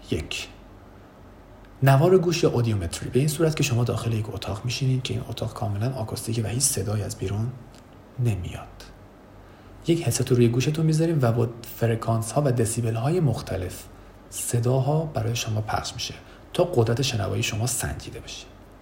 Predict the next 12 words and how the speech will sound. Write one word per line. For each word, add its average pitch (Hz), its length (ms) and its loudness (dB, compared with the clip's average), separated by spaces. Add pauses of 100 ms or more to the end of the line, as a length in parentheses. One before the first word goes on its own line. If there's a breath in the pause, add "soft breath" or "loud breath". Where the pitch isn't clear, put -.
(500 loud breath)
بعد 175 160 4
از 208 140 2
اون 202 100 0
که 185 100 -2
این 175 180 2
نوار 110 300 2
گوش 135 200 0
از - 140 -4
شما 123 200 -2
تهیه 92 320 -4
شد، 113 360 -4 (1120)
یک 196 260 2